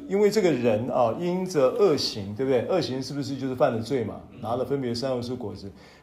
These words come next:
Speaker 1: 没有听神的话语，照着神的话语行嘛，
Speaker 2: 嗯。
Speaker 1: 对不对？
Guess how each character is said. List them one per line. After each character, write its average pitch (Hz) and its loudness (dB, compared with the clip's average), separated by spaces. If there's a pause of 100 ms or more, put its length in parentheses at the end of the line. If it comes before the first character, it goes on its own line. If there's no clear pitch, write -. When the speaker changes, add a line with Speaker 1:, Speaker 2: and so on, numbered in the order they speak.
Speaker 1:
没 143 -2
有 135 4
听 147 -4
神 127 -4
的 123 0
话 123 2
语， 101 -4 (300)
照 143 6
着 120 -2
神 120 -6
的 120 -4
话 117 0
语 101 -6
行 92 -8
嘛， 95 -12 (220)
Speaker 2:
嗯。 - -20 (280)
Speaker 1:
对 135 -2
不 139 2
对？ 131 2